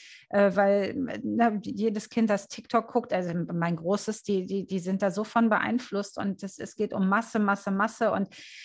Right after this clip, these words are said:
ja, aber hier kann ich für dreißig Euro zehn Teile kaufen, das ist für sie unglaublich, wo ich denke, ja, aber für dreißig Euro solltest du nicht mal ein Teil kaufen dürfen, weil das ist nicht nachhaltig und so. Also wir sprechen hier sehr viel über Nachhaltigkeit,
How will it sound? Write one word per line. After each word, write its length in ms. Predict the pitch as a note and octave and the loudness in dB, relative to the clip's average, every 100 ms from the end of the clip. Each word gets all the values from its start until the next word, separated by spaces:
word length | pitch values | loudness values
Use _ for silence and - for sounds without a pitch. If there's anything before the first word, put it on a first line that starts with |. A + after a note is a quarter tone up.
| - | -2
ja, 100 | G#3 | 2
aber 120 | G#3+ | 4
hier 180 | G#3+ A3+ | 6 4
kann 180 | A3+ A3+ | 4 2
ich 140 | A3 | 2
für 80 | A3 | -4
dreißig 480 | - A3 A#3+ A#3+ - | 0 2 2 -2 0
Euro 220 | A3 G#3 | 0 0
zehn 360 | - - C4 C4 | -4 2 4 4
Teile 400 | - B3+ C4+ A#3+ | 4 2 4 0
kaufen, 540 | - G3+ G#3+ G#3+ A#3+ | 2 2 2 2 0
das 140 | G3+ A3 | 0 -6
ist 220 | - - | -12 -4
für 120 | G#3+ | -2
sie 180 | G3 G#3+ | 0 2
unglaublich, 720 | A3+ G#3 G#3+ B3 C#4+ A3 G#3+ | 2 2 4 4 4 -2 -2
wo 60 | G#3 | -6
ich 100 | - | -2
denke, 220 | G#3 G#3 | -2 0
ja, 180 | G#3 A3 | 2 4
aber 240 | G#3 G#3 | 4 2
für 140 | G3+ | 0
dreißig 340 | - G#3+ G#3+ G#3+ | -2 -2 -2 -2
Euro 120 | G#3 | 0
solltest 300 | G#3 G#3 - | -2 -4 -2
du 60 | G3+ | -2
nicht 140 | G3 | 0
mal 100 | - | 0
ein 300 | A3 C4 D4+ | 2 2 2
Teil 300 | - G#3 G3 | 2 2 2
kaufen 440 | - F#3+ F#3+ G3+ | 2 2 4 0
dürfen, 380 | F#3 G3+ G3+ G#3 | 0 0 0 -2
weil 160 | G3 G3 | -2 -2
das 160 | G3 | -6
ist 200 | - - | -6 -4
nicht 320 | G#3+ G3 - G3+ | -4 -4 -8 0
nachhaltig 720 | G#3+ C4 - F3 F3 F3 F3 | 2 2 2 0 0 -6 -8
und 140 | F3+ | -2
so. 60 | G3+ | 0
Also 160 | G#3 | 0
wir 60 | G#3+ | -2
sprechen 300 | - A#3 A3+ | 0 0 2
hier 140 | G#3 | 2
sehr 160 | A3+ A3+ | 2 2
viel 180 | A3+ F#3+ | 0 -2
über 140 | F#3 | 0
Nachhaltigkeit, 800 | G#3+ C4 A#3+ G#3+ G#3 - G#3 | 2 0 0 -6 -6 2 2